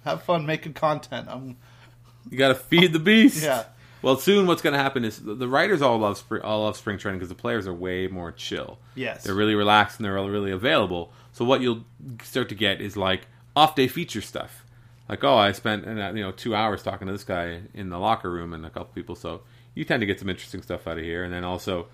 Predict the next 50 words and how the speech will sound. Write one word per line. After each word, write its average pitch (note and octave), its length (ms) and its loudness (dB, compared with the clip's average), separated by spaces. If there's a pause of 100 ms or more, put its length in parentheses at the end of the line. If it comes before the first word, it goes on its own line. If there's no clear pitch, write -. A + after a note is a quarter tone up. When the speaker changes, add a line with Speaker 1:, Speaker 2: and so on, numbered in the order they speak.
(260)
Speaker 2:
a - 60 -6
lot B2 180 8
of A2+ 60 0
stories G#2+ 380 2
that G#2 120 2
are, F#2+ 320 0 (480)
you - 80 -12
know, G#2+ 100 -6
they, F#2+ 180 -6 (160)
they G#2+ 100 -6
start - 560 4 (320)
to - 100 -20
take A#2 220 -8
their G2+ 120 -2
genesis G2+ 680 -2 (480)
in - 60 -20
spring F2+ 220 -2
training, D#2+ 420 -6 (480)
where - 100 -12
a - 60 -6
lot F#2 160 -2
of F2 60 -4
the F2+ 220 -2
national G2+ 460 0
writers E2 320 -2
will E2+ 80 -4
bum F#2 260 2
around. F2 420 2 (680)
Speaker 1:
Oh, D3+ 120 0
yeah, A2+ 260 -2
for - 80 -20
Speaker 2:
Complex G2 400 2
Speaker 1:
sure. G2+ 100 -2
Speaker 2:
to - 60 -8
complex. F#2 680 0
Speaker 1:
Yeah. G#2+ 220 -12 (500)
Speaker 2:
You A#2 100 -6
know, G#2+ 100 -2
putting D3+ 220 -2
that D3+ 160 4
road E3 240 4
work D3+ 260 4
in. G#2+ 240 4
Speaker 1:
But, F#3 300 2
uh, F#3 240 4
yeah, A#2+ 320 0
but C3 160 -4
day D3+ 180 6
to C3 80 0
day, A#2+ 460 -2